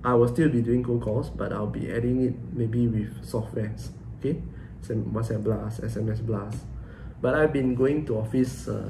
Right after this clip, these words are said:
last month more often, so I get to know some of the people more. Of them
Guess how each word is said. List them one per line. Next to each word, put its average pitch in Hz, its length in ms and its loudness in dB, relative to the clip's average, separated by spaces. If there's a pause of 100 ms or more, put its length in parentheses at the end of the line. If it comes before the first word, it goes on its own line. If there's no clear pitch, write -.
(120)
last - 260 -2
month 110 260 0 (760)
more 120 280 6
often, 117 420 0 (380)
so - 160 -2
I 110 60 4
get 147 220 2
to 131 40 0
know 123 240 6
some 123 160 2
of 113 160 4
the 117 80 -2
people 113 220 6
more. 113 340 6
Of 107 80 -2
them 110 240 0